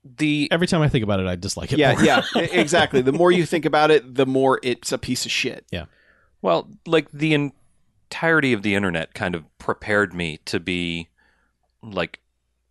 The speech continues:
Speaker 1: to get just, like,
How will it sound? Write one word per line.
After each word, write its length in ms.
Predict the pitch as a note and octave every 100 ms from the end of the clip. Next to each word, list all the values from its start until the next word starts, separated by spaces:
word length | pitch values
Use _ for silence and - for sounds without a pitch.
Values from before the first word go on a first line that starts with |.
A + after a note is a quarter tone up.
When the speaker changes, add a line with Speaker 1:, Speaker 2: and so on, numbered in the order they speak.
| _ _ _ _ _ _ _ _ _ _ _ -
Speaker 1:
to 100 | B2
get 220 | A2 G#2
just, 400 | G2+ F2+ - F#2+ _ -
like, 180 | G#2+ G#2